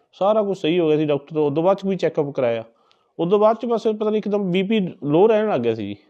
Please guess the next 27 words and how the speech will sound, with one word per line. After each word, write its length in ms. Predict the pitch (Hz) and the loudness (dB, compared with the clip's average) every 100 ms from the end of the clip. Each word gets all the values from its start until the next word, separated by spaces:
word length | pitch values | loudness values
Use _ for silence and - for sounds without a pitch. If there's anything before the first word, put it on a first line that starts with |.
| - | -8
ਬੀ 80 | 147 | -4
ਪੀ 100 | 170 | 0
ਲੋ 200 | 160 190 | 2 2
ਰਹਿਣ 220 | 190 196 | 2 0
ਕਰਕੇ 300 | 196 175 190 | -2 -2 -2
ਥੋੜ੍ਹਾ 360 | 185 226 220 202 | 0 0 2 2
ਜਿਹਾ 200 | 190 190 - _ _ _ - | 0 -2 -8 _ _ _ -4
ਪਤਾ 140 | 165 | -2
ਨਹੀਂ 120 | 180 | -2
ਕਿਡਨੀਆਂ 420 | 175 135 131 151 | 0 0 0 0
'ਤੇ 200 | 151 160 | 2 0
ਅਸਰ 180 | 156 165 | 0 -2
ਹੋਇਆ, 180 | 160 160 | 0 2
ਪਤਾ 140 | 160 | 2
ਨਹੀਂ 100 | 156 | -2
ਕਿਸ 240 | 156 139 - | -4 -6 -4
ਚੀਜ਼ 220 | 143 139 | -4 0
ਦਾ 100 | 143 | 0
ਹੋਇਆ 180 | 147 143 | 2 0
ਜੀ। 120 | 143 | 0
ਉਸ 120 | 143 | -4
ਤੋਂ 140 | - 143 | -4 -4
ਬਾਅਦ 140 | 139 | -2
ਤਾਂ 220 | 151 135 127 | -4 -8 -8
ਠੀਕ 200 | 156 147 | -4 -2
ਨਹੀਂ 160 | 139 | -2
ਹੋਏ, 220 | 127 113 | -2 -2